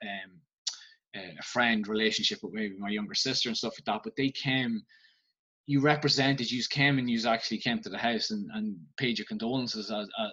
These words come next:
as a community, which was really quite touching. But, um, while he was there, of course, I had a, a, I don't know if it was a donut or a cookie in my hand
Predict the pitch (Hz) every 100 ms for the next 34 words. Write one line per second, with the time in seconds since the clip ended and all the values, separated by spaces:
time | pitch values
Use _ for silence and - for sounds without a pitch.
0 | - 110 104 120 123 113 104 104 110 -
1 | 120 104 - 104 - 127 - 110 110 104
2 | 110 104 - - - - 139 135 123 107
3 | 101 123 131 113 101 - 113 107 110 107
4 | 107 101 98 98 98 98 - - 98 104
5 | 104 95 101 - - 113 110 104 98 -
6 | 143 143 127 113 107 123 123 120